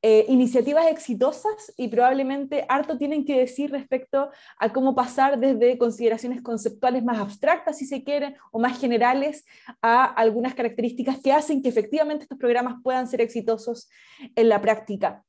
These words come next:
Nos acompaña, eh, en esta sección Ángela Bello,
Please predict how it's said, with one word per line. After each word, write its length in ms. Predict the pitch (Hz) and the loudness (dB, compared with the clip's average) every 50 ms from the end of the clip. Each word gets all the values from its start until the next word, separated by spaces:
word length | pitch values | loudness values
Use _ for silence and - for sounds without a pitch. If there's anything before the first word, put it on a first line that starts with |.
| _ _ _ _ _ _ _ - - - _ | _ _ _ _ _ _ _ -16 -16 -8 _
Nos 180 | 247 240 262 | -2 0 0
acompaña, 680 | 240 233 247 233 208 247 262 269 277 277 285 285 277 - - | 2 2 0 2 2 2 2 2 0 0 0 -2 -2 0 4
eh, 180 | 233 233 233 - | 4 4 4 4
en 100 | 226 233 | 2 0
esta 220 | 247 254 - 262 262 | 0 -2 -4 -8 -6
sección 540 | - 240 226 - - - 277 277 285 277 - | -4 -6 -6 -4 -4 -2 0 0 -2 -2 -2
Ángela 400 | 254 247 247 247 247 269 233 208 | -2 -2 -2 -2 0 2 2 4
Bello, 520 | 190 226 269 302 302 285 311 349 359 - | 4 4 4 4 2 0 -2 -4 -6 -8